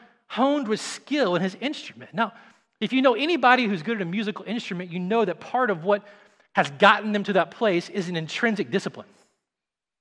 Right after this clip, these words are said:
Only so much can be put on people. But it takes an amazing discipline to be practiced like this. And, and there must have been that in David. He's known for his valor.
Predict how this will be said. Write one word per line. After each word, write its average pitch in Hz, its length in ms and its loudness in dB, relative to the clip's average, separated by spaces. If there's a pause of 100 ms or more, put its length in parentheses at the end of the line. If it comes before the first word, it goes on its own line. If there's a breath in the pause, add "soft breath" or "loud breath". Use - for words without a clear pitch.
(760)
Only 285 240 4
so 277 360 4
much 233 300 4
can 226 100 0
be 185 100 0
put - 240 2
on 143 160 -4
people. - 300 -18 (920)
But 214 140 2
it 247 100 -2
takes 240 300 2
an 240 80 0
amazing 208 760 2
discipline 233 460 0
to 139 80 -12
be 151 80 -10
practiced - 720 -2
like 131 200 -12
this. - 300 -16
And, 202 120 -4 (800 soft breath)
and 175 80 -4
there 202 80 2
must 269 260 4
have 247 100 -2
been 185 140 -2
that 156 160 2
in 156 120 -4
David. 214 440 -6 (1300)
He's 185 180 -4
known 254 240 2
for 240 140 0
his 185 160 -2
valor. - 460 -6